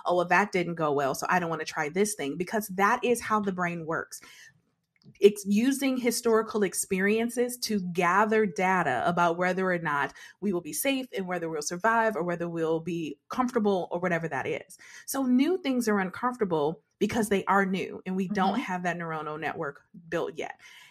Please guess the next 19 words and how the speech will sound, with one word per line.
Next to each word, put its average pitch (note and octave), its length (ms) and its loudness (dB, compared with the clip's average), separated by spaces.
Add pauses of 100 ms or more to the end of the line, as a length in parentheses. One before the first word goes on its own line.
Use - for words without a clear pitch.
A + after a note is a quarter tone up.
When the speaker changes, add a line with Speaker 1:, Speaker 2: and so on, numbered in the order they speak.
(120)
Speaker 1:
And D4 240 0
it C#4+ 120 4
also F4 380 4
means A3 360 4
that A3 180 -2
sometimes B3 480 0
when G#3+ 200 4
those G3+ 220 2
of G#3 120 0
us F#3+ 180 0
who G#3 200 2
have F3+ 280 -4
been F#3 260 -4
in F#3 280 -6
toxic F3+ 680 -4
and F#3+ 220 0
or F3+ 220 0
abusive F3+ 420 -6
relationships F3 800 -4